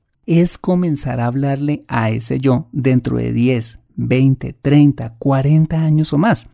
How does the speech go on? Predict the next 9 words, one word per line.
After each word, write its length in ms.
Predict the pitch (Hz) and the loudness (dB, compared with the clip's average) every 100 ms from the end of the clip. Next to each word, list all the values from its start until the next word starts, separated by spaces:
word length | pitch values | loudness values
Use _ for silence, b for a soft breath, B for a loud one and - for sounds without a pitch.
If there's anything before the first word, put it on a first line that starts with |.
| _ _ - | _ _ -2
Porque 340 | 127 120 117 | 0 0 -2
aunque 500 | 113 117 120 - 113 | -2 -2 -4 -6 -8
ya 300 | 117 131 151 | -2 2 6
nada 500 | 180 190 208 214 214 | 8 6 4 2 0
podemos 440 | 143 117 117 143 156 | 0 2 2 0 -2
hacer 340 | 123 113 127 _ | -2 -4 -6 _
por 260 | - 117 123 | -4 -2 0
el 80 | 147 | 0
pasado 500 | 180 175 135 123 | -4 -4 -2 -2